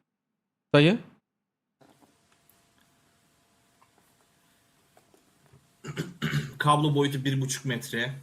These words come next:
Speaker 2: voltaj beş volt, yüz
Speaker 1: Dayı biliyor mu acaba? Çin mi demek?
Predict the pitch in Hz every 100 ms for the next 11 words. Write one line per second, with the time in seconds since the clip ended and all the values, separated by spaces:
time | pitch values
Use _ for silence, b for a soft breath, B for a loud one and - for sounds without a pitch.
0 | - 110 120 117 127 123 - - - -
1 | 117 113 - 113 117 - - _ _ 104
2 | 104 107 110 _ _ _ _ _ _ _
3 | _ _ - 139 143 147 143 180 254 214
4 | 139 123 120 120 - - 226 277 262 233
5 | 208 277 -